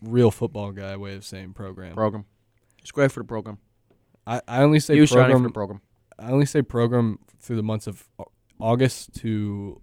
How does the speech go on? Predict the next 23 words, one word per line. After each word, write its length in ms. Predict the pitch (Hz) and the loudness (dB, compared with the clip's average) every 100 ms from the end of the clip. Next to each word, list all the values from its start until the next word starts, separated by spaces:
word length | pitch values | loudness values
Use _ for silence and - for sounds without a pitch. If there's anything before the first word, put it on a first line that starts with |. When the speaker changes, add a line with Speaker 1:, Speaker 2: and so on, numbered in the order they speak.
| _ | _
Speaker 1:
early 240 | 104 101 101 | -12 -10 -12
February. 540 | - - - - - _ _ _ _ - _ _ - - _ | -14 -20 -20 -20 -20 _ _ _ _ -20 _ _ -20 -20 _
That 120 | 151 165 | -2 0
Speaker 2:
Lou 60 | |
Speaker 1:
is 60 | 180 | 0
Speaker 2:
Hol-, 120 | 165 | -2
Speaker 1:
program 300 | 123 113 165 | -2 0 2
Speaker 2:
Lou 60 | 180 | 2
Holtz, 240 | 180 139 | 0 -2
Speaker 1:
season. 120 | 98 | -6
Speaker 2:
what 80 | 139 | -6
do 60 | 160 | -6
you 140 | 165 | -6
think? 340 | 165 120 92 90 | -10 -12 -12 -16
Is 100 | 101 | -16
it 120 | - | -12
program 460 | 135 135 156 151 | -10 -8 -10 -10
or 60 | 127 | -12
program? 400 | - 131 131 98 _ _ _ _ _ _ _ _ - - - | -12 -12 -12 -18 _ _ _ _ _ _ _ _ -20 -20 -16
Well, 300 | 123 135 135 | -4 2 2
you 120 | 135 135 | 2 2
know, 100 | 131 | 2
I, 280 | - - | 0 -4